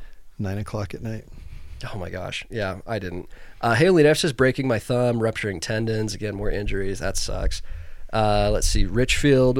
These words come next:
Speaker 2: uh, nica race from Zach Pulley. State. Lots of people said states. Several people said state champs. Um, the one that's funny, d-, wh-, who's, uh, P-, P Her-, P Her Bueller on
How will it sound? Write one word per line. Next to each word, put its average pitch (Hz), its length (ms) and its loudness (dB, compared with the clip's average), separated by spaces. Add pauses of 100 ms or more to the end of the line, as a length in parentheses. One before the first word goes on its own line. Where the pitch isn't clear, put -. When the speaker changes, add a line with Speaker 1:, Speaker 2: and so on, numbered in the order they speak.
Speaker 2:
uh, 107 500 2
nica 110 340 -2
race 110 240 0
from 110 140 -4
Zach 95 260 -4
Pulley. 113 540 0
State. 117 480 -2
Lots 117 240 2
of - 60 -8
people - 160 -8
said - 160 -6
states. - 420 -4 (480)
Several 120 340 2
people 110 240 -6
said 101 200 -6
state - 220 -6
champs. 101 420 -4 (400)
Um, 113 400 0
the 135 100 0
one 185 140 6
that's 208 160 2
funny, 156 240 2
d-, - 120 -8 (220)
wh-, 135 120 -6
who's, 160 240 2
uh, 135 200 2 (160)
P-, 147 680 0
P 139 260 0
Her-, 127 320 0 (220)
P 131 180 -2
Her 127 160 0
Bueller 151 500 -2 (140)
on 107 400 -2